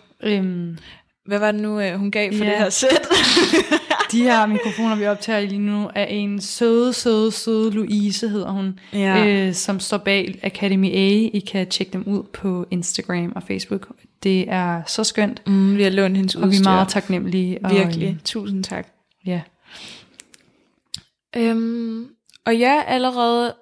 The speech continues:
Speaker 2: der er en ny dag i morgen, og jeg vil... Øh, jeg vil lære det, vi har sagt, og prøve at anvende det.
Speaker 1: Ja.
Speaker 2: Og en ting, jeg vil sige, det er, at, øhm, have nogle skabeloner.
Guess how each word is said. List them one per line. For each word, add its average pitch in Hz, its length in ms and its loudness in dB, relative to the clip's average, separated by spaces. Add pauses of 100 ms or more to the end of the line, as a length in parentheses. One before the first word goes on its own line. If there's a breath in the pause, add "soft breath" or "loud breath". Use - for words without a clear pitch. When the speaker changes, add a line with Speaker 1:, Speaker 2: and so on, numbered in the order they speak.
(120)
Speaker 2:
der 240 60 0
er 233 60 2
en 240 100 -2
ny 254 180 -4
dag 226 120 0
i 220 40 0
morgen, 220 340 -2 (600)
og 220 140 2
jeg 233 220 4
vil... 240 200 4
Øh, 208 580 2 (1080)
jeg 247 140 2
vil 247 120 4
lære 226 280 4
det, 214 180 -2
vi 214 60 0
har 196 100 2
sagt, 190 300 -6
og 196 60 -4
prøve 196 300 2 (180)
at - 160 -2
anvende 180 440 0
det. 175 100 -4 (420 loud breath)
Speaker 1:
Ja. 196 240 -2
Speaker 2:
Og 214 80 2 (100)
en 247 200 0
ting, 233 240 -4
jeg 214 120 0
vil 208 80 0
sige, 208 380 -2 (600 loud breath)
det 226 240 2
er, 208 480 2
at, 208 440 -2
øhm, 190 540 0 (180)
have 240 180 -2
nogle 269 160 -2
skabeloner. 202 720 0